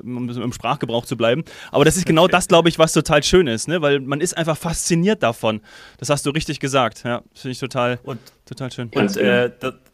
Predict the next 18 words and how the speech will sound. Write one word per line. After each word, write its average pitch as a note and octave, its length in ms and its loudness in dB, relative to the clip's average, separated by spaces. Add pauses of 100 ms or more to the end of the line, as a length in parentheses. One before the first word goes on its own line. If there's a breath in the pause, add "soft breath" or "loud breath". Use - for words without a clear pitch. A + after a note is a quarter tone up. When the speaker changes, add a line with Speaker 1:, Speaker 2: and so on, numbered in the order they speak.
Speaker 2:
das A#2+ 200 -6
Problem A#2+ 300 -2
ist, D3+ 160 -8
dass C3+ 160 -8
wir C3+ 80 -6
jetzt - 340 -6
natürlich B2+ 540 -8
seit A2 400 -4
nine A#2 220 -6
eleven A2+ 300 -6
die G#2+ 60 -10
Cockpit-Tür - 600 -8
immer B2 260 -4
geschlossen A#2+ 420 -8
ist, C#3 280 -12
äh, C3 320 -6
im C3 120 -10
Flugzeug. C3+ 540 -2